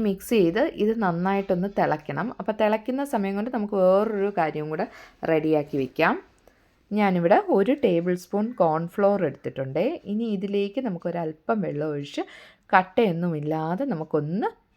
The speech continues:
ഇളക്കി എടുക്കാം, മിക്സ് ചെയ്ത് എടുക്കാം. അപ്പോൾ ഇതിവിടെ ഇരുന്ന് തിളക്കട്ടെ. ആ സമയം കൊണ്ട് നമുക്ക് വേറെ കുറച്ച് കാര്യങ്ങളും കൂടെ ചെയ്യാനുണ്ട്. അതിലേക്ക് പോവാമേ. ദേ, നമുക്ക്, ആ, ഇവിടെ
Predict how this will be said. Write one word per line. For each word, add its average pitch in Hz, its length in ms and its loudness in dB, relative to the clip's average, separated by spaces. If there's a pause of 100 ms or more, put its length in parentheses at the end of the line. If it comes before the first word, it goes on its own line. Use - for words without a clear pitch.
(100)
ഇളക്കി 151 340 -2 (180)
എടുക്കാം, - 300 -10 (440)
മിക്സ് 180 280 -8
ചെയ്ത് 139 260 -4
എടുക്കാം. - 260 -12 (1400)
അപ്പോൾ 190 180 4
ഇതിവിടെ 226 380 2
ഇരുന്ന് 240 280 -2
തിളക്കട്ടെ. 156 480 0 (160)
ആ - 20 -2 (120)
സമയം 175 240 -4
കൊണ്ട് 190 160 -4
നമുക്ക് 196 280 -6
വേറെ 202 320 6
കുറച്ച് 170 320 -4
കാര്യങ്ങളും 160 440 -2
കൂടെ 175 120 -4 (100)
ചെയ്യാനുണ്ട്. 147 600 -4 (800)
അതിലേക്ക് 220 480 2
പോവാമേ. 131 440 -6 (2250)
ദേ, 156 100 6 (240)
നമുക്ക്, 180 320 0 (280)
ആ, - 20 0 (540)
ഇവിടെ 180 200 2